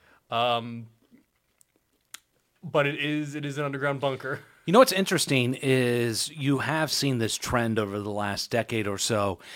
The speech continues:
Speaker 2: where people are taking unusual areas and trying to turn them into
Speaker 1: Mm-hmm.
Speaker 2: houses. I mean, here in Dayton, you have people that have turned old churches into homes. There's this actually a really, uh, kind of creepy looking church over at this, uh, cemetery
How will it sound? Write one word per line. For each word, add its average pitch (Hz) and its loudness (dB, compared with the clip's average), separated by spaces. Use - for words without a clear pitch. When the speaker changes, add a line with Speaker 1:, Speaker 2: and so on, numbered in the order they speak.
Speaker 2:
where 131 2
people 123 2
are 120 6
taking 110 0
unusual 107 2
areas 104 0
and 104 -6
trying 101 -4
to 90 -14
turn 104 -4
them 98 -6
into 98 -2
Speaker 1:
Mm-hmm. 117 -14
Speaker 2:
houses. 175 2
I 147 4
mean, 147 4
here 160 4
in 135 2
Dayton, 127 2
you 101 0
have 104 0
people 110 -2
that 107 2
have 98 -2
turned 98 -4
old 98 -6
churches 139 -2
into 127 -2
homes. 123 0
There's 120 -2
this 104 -6
actually 113 -2
a 95 -4
really, 101 -4
uh, 92 -8
kind 113 -6
of - -10
creepy 104 -6
looking 110 -2
church 110 -2
over 107 -2
at 101 -2
this, 98 -4
uh, 95 -4
cemetery 117 2